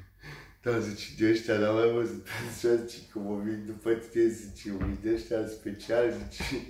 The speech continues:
<laughs> "O vin trupele speciale pentru tine." Îți dai seama că și ei, frate,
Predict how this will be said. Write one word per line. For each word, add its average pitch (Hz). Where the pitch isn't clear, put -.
<laughs> 170
"O 123
vin 123
trupele 123
speciale 127
pentru 120
tine." 107
Îți -
dai 143
seama 139
că 110
și -
ei, 175
frate, 170